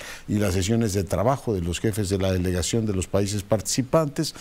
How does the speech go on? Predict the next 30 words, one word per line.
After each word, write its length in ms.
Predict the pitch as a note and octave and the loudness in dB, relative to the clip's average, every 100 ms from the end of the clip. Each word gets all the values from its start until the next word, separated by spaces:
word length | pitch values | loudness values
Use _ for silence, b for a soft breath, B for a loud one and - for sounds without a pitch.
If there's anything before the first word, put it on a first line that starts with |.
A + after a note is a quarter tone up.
| B B | B B
actividades 480 | G2 F#2 G2+ G#2+ G#2 | -2 2 2 2 2
programadas 640 | - F#2+ F#2 G#2 A2 - | 0 2 2 2 0 0
en 100 | F#2+ | -2
dicho 300 | F#2+ G2+ - | -2 -2 0
evento, 380 | G#2+ C3+ C#3+ A#2+ | 2 2 0 -2
así 280 | G2 - B2+ - | -2 0 -2 0
como 340 | C#3+ C#3+ C#3 B B - | 0 2 -2 B B 0
derivado 300 | G2 A#2 A#2+ | 2 4 2
de 60 | |
la 160 | G#2 F2 | 0 0
petición 560 | F#2+ F#2+ F2+ C3 B2+ | -2 -2 0 2 4
de 100 | G2 E2 | 2 0
varios 520 | F#2 C3+ B2 A2 F#2+ - | 0 2 2 2 0 -2
países 680 | F2+ G2 A#2 - A#2+ - B B - | -2 2 0 0 -2 -2 B B 0
de 220 | G2 A#2 | 2 4
modificar 680 | G#2+ F#2+ F#2 F2+ E2+ G#2 G2+ | 2 0 0 -2 0 0 2
la 140 | F#2+ | -2
fecha 460 | - G2+ G2 G#2 F#2 | 0 0 0 -2 0
de 180 | F2 | 0
dicho 340 | E2+ G2 - F2+ | 0 -2 -2 -2
evento. 440 | E2+ F#2 E2+ A2+ | 2 0 0 0
Bueno, 220 | A#2 D3 B B - | 2 0 B B -2
pues 200 | G2+ A2+ | 0 2
esto 280 | A#2+ - | 0 0
es 80 | A2+ | 0
lo 160 | G#2 G2 | 0 0
que 140 | F#2+ | 2
da 160 | F#2+ A2+ | 2 2
a 60 | |
conocer 480 | F#2 G2 F#2+ - B2+ | 0 -2 0 2 0